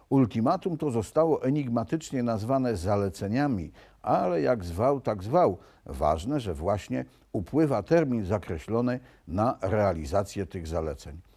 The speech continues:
Wprawdzie pani premier Beata Szydło zapowiedziała, że rząd udzieli Komisji Europejskiej odpowiedzi,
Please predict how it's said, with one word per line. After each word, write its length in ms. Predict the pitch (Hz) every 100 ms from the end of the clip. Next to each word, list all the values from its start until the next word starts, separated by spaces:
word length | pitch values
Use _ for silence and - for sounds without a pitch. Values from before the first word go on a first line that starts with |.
| - - -
Wprawdzie 560 | - - 147 170 156
pani 320 | 139 139 139 123
premier 440 | 123 156 147 110
Beata 420 | 104 117 117 113
Szydło 380 | - 165 156 123
zapowiedziała, 800 | 110 107 117 110 107 156 107 85 - - -
że 220 | 92 101
rząd 320 | 87 131 123 -
udzieli 460 | 101 82 170 165
Komisji 480 | 107 104 101 120 110
Europejskiej 640 | 95 95 92 120 104 92 90
odpowiedzi, 640 | 82 - 120 175 127 110